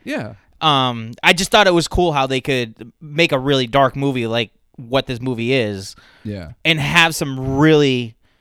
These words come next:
Speaker 2: super, almost like you don't feel comfortable laughing out loud.
Speaker 1: Yeah.
Speaker 2: But you still laugh out loud a little bit.
Speaker 1: Yeah.
Speaker 2: There was this one joke in it, and it was my favorite joke. Uh, do we do spoilers on this, or?
Speaker 1: Oh, absolutely.
Speaker 2: All right, okay. Um, where they're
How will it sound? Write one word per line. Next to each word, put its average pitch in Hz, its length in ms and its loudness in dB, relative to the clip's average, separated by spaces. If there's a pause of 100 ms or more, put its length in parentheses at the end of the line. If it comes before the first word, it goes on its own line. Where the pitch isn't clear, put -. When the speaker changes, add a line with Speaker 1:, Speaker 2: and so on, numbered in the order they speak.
(220)
Speaker 2:
super, 147 760 2
almost 180 340 2
like 156 120 0
you 147 140 -4
don't 135 380 0
feel 143 200 0
comfortable 123 600 -4
laughing 123 380 0
out 117 180 -4
loud. 117 580 0
Speaker 1:
Yeah. 98 440 -6 (240)
Speaker 2:
But 160 120 4
you 147 80 -4
still 165 240 0
laugh 131 200 0
out 117 140 -4
loud 127 240 2
a - 20 -6
little 107 220 -6
bit. 107 380 -6
Speaker 1:
Yeah. 110 280 -10
Speaker 2:
There 214 120 6
was 240 100 4
this 233 140 0
one 196 240 2
joke 160 260 4
in 135 100 2
it, 123 60 0
and 139 360 -2
it 165 40 4
was 151 140 2
my 147 120 0
favorite 196 320 0
joke. 123 360 0 (120)
Uh, 156 160 -4
do 190 120 -2
we 208 100 -2
do 220 120 -4
spoilers 226 380 -4
on 226 120 -4
this, 226 180 -6
or? 120 300 0
Speaker 1:
Oh, 151 120 -8
absolutely. 110 460 -12
Speaker 2:
All 151 140 4
right, 135 140 4
okay. 110 240 0 (340)
Um, 135 460 2
where 175 200 4
they're 180 200 6